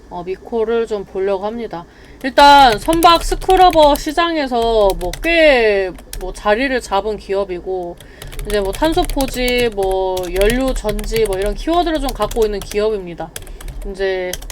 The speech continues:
어, 친환경적인, 친환경 에너지 쪽도 있다고 볼 수 있고, 이제 보일러 시장, 뭐 이번에 뭐 경동 나비엔 이번에 그 대부분의 매출 육십칠 프로 이상이 또 해외에서 나왔다고 하죠.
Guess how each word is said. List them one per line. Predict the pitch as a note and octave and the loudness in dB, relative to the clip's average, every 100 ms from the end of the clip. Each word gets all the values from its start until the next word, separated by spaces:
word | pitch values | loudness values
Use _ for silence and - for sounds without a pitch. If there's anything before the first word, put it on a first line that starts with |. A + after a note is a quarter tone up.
| - - - - - - - - | -12 -10 -12 -14 -16 -20 -20 -20
어, | - F#3 F3+ F3+ F3+ F3+ | -10 -6 -4 -4 -6 -6
친환경적인, | - D4+ E4 D#4 C#4+ C#4+ C#4+ C#4 B3+ A#3+ G#3+ | -2 0 0 2 0 0 -2 -2 -4 -2 -4
친환경 | G#3 - - D#4 E4 D#4+ B3+ B3+ C4 - | -6 -6 -4 0 0 0 0 0 -2 -4
에너지 | F3+ F#3+ G#3+ A3+ G#3+ | -6 -4 -2 -2 -2
쪽도 | - G#3 - - F#3+ | -2 -4 -4 -4 -4
있다고 | F3+ - G3 F3 | -4 -4 -4 -4
볼 | F#3 | -8
수 | - F3+ | -8 -8
있고, | - G#3 | -4 -4
이제 | G#3+ F3 | -4 -8
보일러 | - G#3 A#3+ B3+ A#3 | -6 -2 0 0 0
시장, | - G3 G3 - - - - - - - - - - - - - - - - - - F#3 | -2 -4 -4 -6 -10 -10 -10 -10 -10 -8 -8 -8 -10 -10 -12 -12 -12 -12 -12 -12 -10 -6
뭐 | F#3+ F#3 | -4 -4
이번에 | F#3+ F#3+ F#3 F#3 | -4 -6 -6 -10
뭐 | G#3+ A#3 | -12 -12
경동 | - A#3 B3 A#3 | -6 -4 -2 0
나비엔 | G3+ G3 G3+ F#3+ F3 E3+ - - - F#3 | 0 2 0 -2 -6 -12 -20 -20 -20 -16
이번에 | F#3 F3+ E3+ E3 C3 - - | -14 -12 -12 -14 -16 -20 -20
그 | - F3 D#3 | -16 -14 -10
대부분의 | G#3 G3+ A#3 A3+ A3 G3+ F#3+ F3+ | -6 -4 -2 -2 -4 -2 -4 -6
매출 | F3+ F3+ F#3+ | -8 -12 -8
육십칠 | G3 - B3 D#4+ C#4+ | -8 -8 -8 -8 -6
프로 | D#4 C#4+ | -4 -4
이상이 | A3+ A#3 A3 | -4 -4 -4
또 | A3 | -6
해외에서 | A3+ C4+ D#4 D#4 C#4+ | -4 0 2 0 -2
나왔다고 | F#3 F3+ G3+ G3+ F#3 A3 | -6 -4 -4 -6 -8 -8
하죠. | A3 G3+ | -8 -10